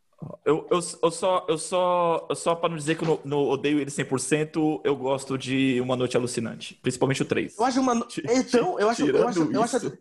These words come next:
Speaker 2: eu acho a trilogia do Uma Noite Alucinante brilhante, mas daí dentro também, né? Ele fez o Homem-Aranha. Eu acho o Sam Raimi um diretor genial.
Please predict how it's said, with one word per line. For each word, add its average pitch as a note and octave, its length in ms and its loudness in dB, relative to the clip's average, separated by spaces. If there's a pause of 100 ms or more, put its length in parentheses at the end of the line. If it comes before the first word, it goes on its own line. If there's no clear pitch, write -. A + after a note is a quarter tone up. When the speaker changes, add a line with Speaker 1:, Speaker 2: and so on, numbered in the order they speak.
Speaker 2:
eu G3+ 160 2
acho A#3+ 160 -2
a A#3 40 -6
trilogia A#3 340 -2
do B3 60 -2
Uma A#3 100 0
Noite A3 160 -2
Alucinante G3+ 600 -4
brilhante, A3 540 0
mas F#3+ 100 0
daí G#3+ 140 4
dentro G#3 280 -4
também, F#3 260 2
né? D#3+ 200 0
Ele D#3 240 2
fez D#3+ 220 -2
o D#3+ 80 0
Homem-Aranha. D3+ 480 -2
Eu G3+ 160 2
acho G#3 140 0
o - 40 -12
Sam F#3 80 0
Raimi G3 200 0
um - 20 -4
diretor F3 320 -2
genial. E3 300 0